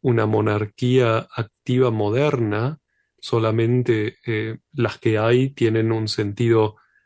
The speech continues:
eh, más que nada tradicionalista, con algunos aspectos interesantes que se fueron desarrollando, digamos, como una especie de, eh, recuerdo de lo que queremos ser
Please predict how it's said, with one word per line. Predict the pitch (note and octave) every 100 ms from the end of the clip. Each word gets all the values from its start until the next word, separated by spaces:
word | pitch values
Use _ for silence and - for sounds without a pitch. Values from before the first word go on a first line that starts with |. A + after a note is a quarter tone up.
| _ _
eh, | - G2
más | A2 A2+
que | - G#2+
nada | G2+ G#2 G#2+ G#2
tradicionalista, | G#2 G2+ G#2 - G#2 G2 C3 C#3 - - A2 C#3+ - _ _ _ _ _ _ _ _
con | A#2 A2
algunos | A2 A#2+ C3 D#3 D3+ C#3 A#2 G#2
aspectos | G#2 - A#2+ A#2 A#2+ G#2+ - - G2+ -
interesantes | A#2+ A2 A2 G#2 - C3+ B2+
que | G#2
se | G2+
fueron | G#2+ A2
desarrollando, | G#2+ F#2+ G#2 G#2 A2 A2 A2 G#2+ _ _ _ _ _ -
digamos, | G2+ G2
como | F#2+ G#2+
una | G#2+
especie | - A#2 - A2+
de, | G#2+ G2+ F#2+ _ _ _ _ _ _ _ _
eh, | A2+ G#2+ G#2 A#2+ E3+ _ _ _ _ _ _ _ _ -
recuerdo | A#2+ A#2 A2+ A2 C3 C3+ C#3+ C#3 A#2
de |
lo | A2
que | G#2 G#2+
queremos | A2 A2+ A2+ -
ser | - A2+